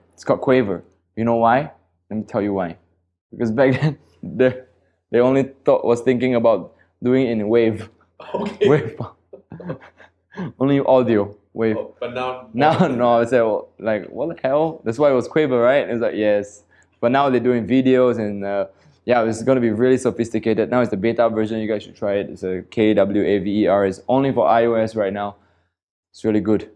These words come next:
Speaker 2: Where can people find you on the internet?
Speaker 1: Huh?
Speaker 2: Where can people find you on the internet?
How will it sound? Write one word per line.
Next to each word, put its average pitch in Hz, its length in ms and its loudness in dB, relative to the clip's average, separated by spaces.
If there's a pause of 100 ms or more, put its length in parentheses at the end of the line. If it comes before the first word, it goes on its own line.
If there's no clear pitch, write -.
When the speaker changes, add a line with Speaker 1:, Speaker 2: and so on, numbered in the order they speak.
(220)
Speaker 2:
Where 160 120 0
can 147 140 0
people 143 160 2
find 143 200 0
you 127 40 2
on 117 80 2
the 110 60 2
internet? 151 380 0 (300)
Speaker 1:
Huh? 123 280 -18
Speaker 2:
Where 127 160 2
can 131 140 -2
people 110 220 -2
find 107 260 -2
you 104 140 -2
on 95 120 -6
the 90 60 -12
internet? 92 320 -12